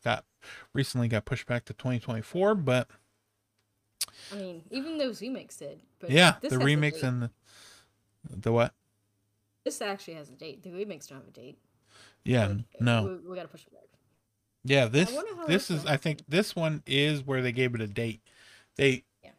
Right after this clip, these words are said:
Speaker 1: a few, was it a month ago maybe? They put, they put out a Kickstarter update and they were like, "We,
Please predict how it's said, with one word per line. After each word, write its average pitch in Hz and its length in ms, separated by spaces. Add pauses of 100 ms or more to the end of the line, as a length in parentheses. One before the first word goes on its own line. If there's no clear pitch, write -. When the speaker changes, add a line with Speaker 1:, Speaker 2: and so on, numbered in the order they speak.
(100)
Speaker 1:
a 131 60
few, 147 560
was 131 220
it 123 100
a 113 60
month 127 260
ago 190 240
maybe? 190 300
They 131 320 (720)
put, 135 400
they 123 140
put 143 240
out 127 180
a 113 200
Kickstarter 131 600
update 127 260
and 123 100
they 117 80
were 113 120
like, 107 240 (100)
"We, 117 340